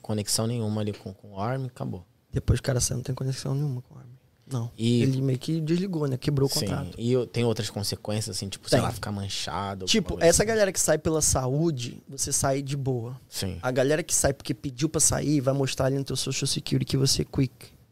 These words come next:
Speaker 2: que você pediu pra sair.
Speaker 1: Sério,
Speaker 2: Então,
Speaker 1: mano?
Speaker 2: tipo assim, isso é bem, bem ruim, cara, é muito ruim isso daí.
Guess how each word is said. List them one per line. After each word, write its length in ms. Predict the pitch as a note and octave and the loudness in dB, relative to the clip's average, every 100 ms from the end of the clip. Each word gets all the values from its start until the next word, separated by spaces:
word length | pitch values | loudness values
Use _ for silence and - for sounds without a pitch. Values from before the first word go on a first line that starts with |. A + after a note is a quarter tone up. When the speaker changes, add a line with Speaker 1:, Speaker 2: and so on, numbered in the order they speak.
| _ | _
Speaker 2:
que 60 | B2+ | -2
você 220 | A#2+ C#3+ | 0 0
pediu 320 | - C#3 B2+ | 0 0 2
pra 120 | - | 4
sair. 300 | - - B2 B2+ | 4 2 -2 -6
Speaker 1:
Sério, 460 | - - - A2 C3+ | -14 -20 -2 2 4
Speaker 2:
Então, 120 | D3 | 6
Speaker 1:
mano? 320 | D#3 D3+ E2 - | 6 4 -2 -8
Speaker 2:
tipo 180 | - - | -8 2
assim, 400 | C#3+ - C#3 A#2+ - _ | 4 4 2 -2 -8 _
isso 220 | B2+ - | 0 2
é 60 | C3+ - - C3 - | 2 -2 -18 -20 -8
bem, 400 | - C3+ C#3+ D3 - - - | 0 2 2 0 -4 -10 -6
bem 260 | B2+ C3+ | -4 -2
ruim, 180 | C#3+ B2 | -2 -6
cara, 200 | - A#2 | -4 -2
é 20 | A#2 | -2
muito 240 | B2 - | -2 -4
ruim 160 | B2+ A2+ | -4 -6
isso 220 | - - | -10 -12
daí. 160 | - | -12